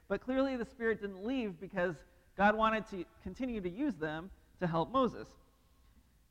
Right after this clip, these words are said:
Two of the appointed people don't actually show up to this meeting, but the Holy Spirit goes over to them anyway 'cause they were already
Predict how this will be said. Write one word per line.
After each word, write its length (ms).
Two 240
of 80
the 100
appointed 500
people 300
don't 180
actually 380
show 400
up 320
to 140
this 220
meeting, 580
but 260
the 120
Holy 260
Spirit 520
goes 260
over 200
to 80
them 240
anyway 520
'cause 220
they 120
were 140
already 340